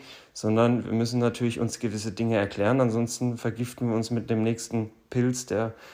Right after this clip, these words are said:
in der Natur wächst und wir denken, wir können den essen. Ähm, solche Sachen, ja? Aber, aber in der Freundschaft geht's ja um eine tiefe Verbundenheit und das merke ich halt einfach, dass das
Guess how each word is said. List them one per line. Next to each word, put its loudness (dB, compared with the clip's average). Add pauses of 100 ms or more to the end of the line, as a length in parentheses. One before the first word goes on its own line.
(120)
in 0
der 6
Natur 2
wächst 0
und -2
wir 2
denken, 0
wir 0
können 0
den 0
essen. -6 (800)
Ähm, 2 (440)
solche 0
Sachen, -8
ja? 0 (120)
Aber, 2 (1500)
aber 4
in 4
der 2
Freundschaft 0
geht's -2
ja -4
um 0
eine -4
tiefe -4
Verbundenheit -4
und -4
das 0
merke 2
ich -6
halt 0
einfach, -6 (580)
dass -4
das -4